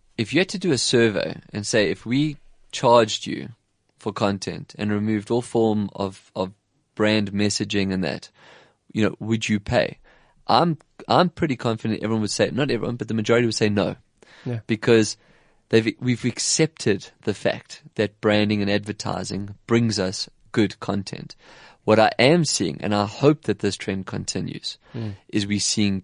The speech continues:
Speaker 1: great content being made by brands. I mean, the Johnny Walker Blue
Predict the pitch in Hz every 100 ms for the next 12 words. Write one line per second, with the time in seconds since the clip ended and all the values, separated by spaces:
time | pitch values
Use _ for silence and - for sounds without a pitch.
0 | - - 104 107 104 - - 92 92 -
1 | 98 101 - 95 95 92 98 - - 104
2 | - 78 - - - 104 104 107 104 104
3 | - 107 135 113 110 - 101 - 104 113
4 | 110 107 104